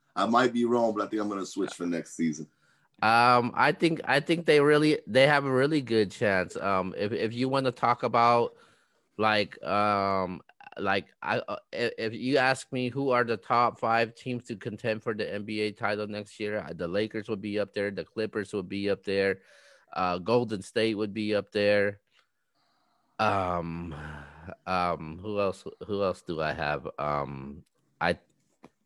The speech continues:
Speaker 2: think, um, I, I think Brooklyn would be up there. And,
Speaker 1: Push it
Speaker 2: um,
Speaker 1: together. Be tough.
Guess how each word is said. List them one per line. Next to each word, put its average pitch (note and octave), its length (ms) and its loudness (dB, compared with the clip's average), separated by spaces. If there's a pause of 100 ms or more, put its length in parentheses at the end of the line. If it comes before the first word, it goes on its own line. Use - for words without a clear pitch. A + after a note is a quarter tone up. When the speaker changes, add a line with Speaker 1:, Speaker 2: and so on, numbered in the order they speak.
(140)
Speaker 2:
think, A2 340 2
um, F2 600 2 (180)
I, F#2+ 140 2 (100)
I G#2+ 140 4
think G#2 280 2
Brooklyn C3 480 8
would B2 160 8
be B2 220 8
up A#2 180 4
there. A#2 480 6 (1800)
And, F#2+ 380 0
Speaker 1:
Push F#2+ 100 4
it F2+ 240 8
Speaker 2:
um, G#2+ 80 8
Speaker 1:
together. D2+ 540 0 (200)
Be E2+ 140 -2
tough. - 580 2